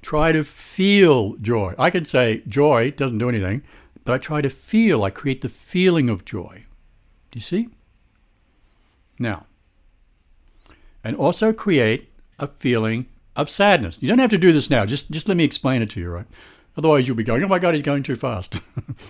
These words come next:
So try to feel a feeling of sadness. You see? Feel. You cannot think sadness. It's a word. Right? You feel.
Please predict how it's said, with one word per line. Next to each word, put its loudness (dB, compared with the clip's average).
So -4
try 4
to 2
feel 2
a -8
feeling -2
of -12
sadness. -2
You -14
see? -2
Feel. 2
You -4
cannot 0
think 0
sadness. 0
It's -6
a -2
word. 2
Right? -12
You -8
feel. -4